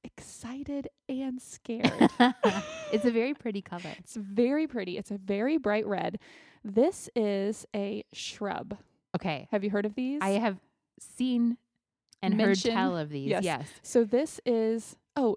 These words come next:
Speaker 1: did I do the, oh man, here's the thing. Usually before a cocktail, we have to say, "But first, a cocktail."
Speaker 2: To
Speaker 1: So there.
Speaker 2: insert shaker noise
Speaker 1: Exactly.
Speaker 2: in the edits.
Speaker 1: Um,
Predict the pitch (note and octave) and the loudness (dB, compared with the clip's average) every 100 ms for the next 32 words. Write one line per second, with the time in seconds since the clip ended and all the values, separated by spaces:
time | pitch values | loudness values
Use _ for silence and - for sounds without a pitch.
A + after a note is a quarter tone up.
0 | - B3+ D4 F#4 F#4+ F#4+ E4+ D#4+ D4+ C#4+ | -2 -4 -4 -4 -2 -2 0 -2 -4 -8
1 | _ - G#3+ G3 F3 F#3 A#3 A3+ G#3+ G3 | _ -4 -4 -4 -6 -2 -2 -2 -4 -6
2 | F3 G3 _ _ - A3+ A#3+ D4 A3+ G#3+ | -6 -10 _ _ -8 -6 -4 -4 -4 -4
3 | G3 - G3+ - F3+ E3+ F#3+ G3 G3 G#3+ | -4 -4 -6 -4 -6 -6 -6 -6 -4 -8
4 | - E3+ E3 F3 - _ _ - - - | -4 -4 -4 -8 -12 _ _ -10 -10 -6
5 | A#3+ G#3+ G3 - - _ - A#3 C#4 D4+ | -6 -6 -8 -20 -20 _ -14 -12 -10 -12
6 | - F3 F#3+ - _ _ - - - - | -10 -10 -10 -12 _ _ -20 -10 -6 -4
7 | - - - - - - - - - - | -6 -8 -8 -8 -8 -10 -6 -8 -8 -12
8 | - - - - - - - - - - | -10 -10 -10 -10 -8 -8 -8 -8 -8 -8
9 | - - - - - - - - G#3 F3+ | -8 -6 -8 -10 -20 -20 -18 -2 2 2
10 | E3 D#3 D#3 - G3+ G#3 - F#3+ - E3+ | 2 -4 -8 -10 -10 -8 -8 -8 -4 -4
11 | E3+ F3 D#3+ - D3+ D3 C#3+ C#3+ C#3+ F#3 | -4 -4 -6 -8 -12 -10 -12 -12 -12 -12
12 | - C4+ - A3+ - - - A3 - F3+ | -6 -8 -6 -8 -8 -8 -8 -8 -6 -6
13 | D#3+ C#3+ D3 - - - - - - E4 | -6 -10 -12 -14 -16 -18 -14 -12 -6 -4
14 | C#4+ A#3+ G#3+ G#3+ | 0 2 0 -2